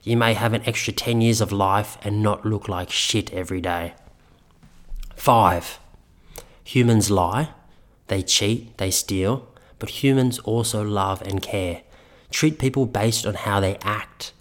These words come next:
on their values, morals, ethics, and not on what they wear, how they look, where they came from. Get it in the right order. There is good and bad in every race or colour or background.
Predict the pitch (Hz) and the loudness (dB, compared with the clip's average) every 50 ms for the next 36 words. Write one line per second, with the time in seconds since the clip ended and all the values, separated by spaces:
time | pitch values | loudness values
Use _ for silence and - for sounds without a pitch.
0 | _ _ - 104 101 98 95 87 92 98 104 107 104 98 92 90 85 82 101 107 | _ _ 0 2 2 2 2 2 4 6 6 6 6 4 2 0 -2 0 2 4
1 | 104 107 101 95 90 90 - - 107 107 - 110 - - - 101 101 107 107 107 | 4 6 4 4 2 0 -2 -4 -2 -2 -2 -4 -6 -4 -2 0 4 4 6 4
2 | 110 107 - - - - - - - - 104 107 98 101 98 - - 92 95 92 | 4 2 -2 -10 -20 -20 -20 -14 -6 -2 0 2 4 2 2 2 0 0 0 2
3 | 90 95 92 92 90 87 82 - 101 95 92 90 87 90 98 104 95 90 - - | 2 2 2 2 2 0 0 0 0 0 0 0 2 4 4 4 4 4 0 -2
4 | 95 87 87 85 85 85 - - 101 101 98 95 - 92 82 80 78 - - _ | -2 -2 0 -2 -2 -2 0 0 2 2 0 0 -2 -4 -4 -4 -8 -12 -16 _
5 | - - - - - - - - 117 113 110 113 113 107 113 113 107 107 104 104 | -20 -20 -20 -20 -20 -20 -4 0 2 4 6 6 4 2 2 2 2 4 6 6
6 | 98 92 90 92 95 92 95 98 95 - - - 101 101 104 101 90 82 80 - | 6 4 4 4 4 4 4 2 2 -2 -2 0 4 4 6 4 4 0 -4 -8
7 | - - - _ - - - _ 104 107 107 101 95 - - 127 120 123 - 92 | -14 -20 -20 _ -20 -20 -10 _ 0 0 2 0 0 2 2 4 4 2 2 0
8 | 98 95 92 95 92 98 98 98 95 95 98 95 - - 113 113 117 113 104 98 | -2 0 0 2 4 4 4 4 2 0 -4 -4 0 0 2 4 4 2 2 2
9 | 98 90 92 92 - - 92 87 - - - 95 95 95 92 90 90 92 87 - | 2 0 2 0 -2 -4 -6 -4 -4 -4 -2 0 0 0 0 -2 -2 -4 -2 -2
10 | 87 87 - - - 95 87 85 82 85 | -4 -4 -4 -4 -4 -4 -4 -4 -6 -8